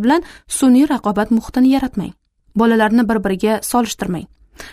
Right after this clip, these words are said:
Va agar farzandingiz "falonchiniki kabi" degan natijalarga erishish uchun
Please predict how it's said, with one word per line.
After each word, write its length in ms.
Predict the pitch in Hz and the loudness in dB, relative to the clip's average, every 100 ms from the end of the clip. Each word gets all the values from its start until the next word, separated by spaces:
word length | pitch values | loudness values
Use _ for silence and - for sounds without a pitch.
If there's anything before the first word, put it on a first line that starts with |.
| - | -4
Va 120 | 214 | 0
agar 220 | 233 247 | 0 0
farzandingiz 640 | 240 247 233 240 240 233 262 | 0 0 2 0 2 0 -2
"falonchiniki 560 | - 240 240 247 240 - | 0 0 2 0 -2 -2
kabi" 240 | 262 254 247 220 | -2 2 2 2
degan 220 | 208 226 | 0 0
natijalarga 540 | 220 208 208 202 202 190 196 | 0 -2 -2 -2 -2 -2 -2
erishish 280 | 185 - | -2 -6
uchun 180 | 208 320 | 0 0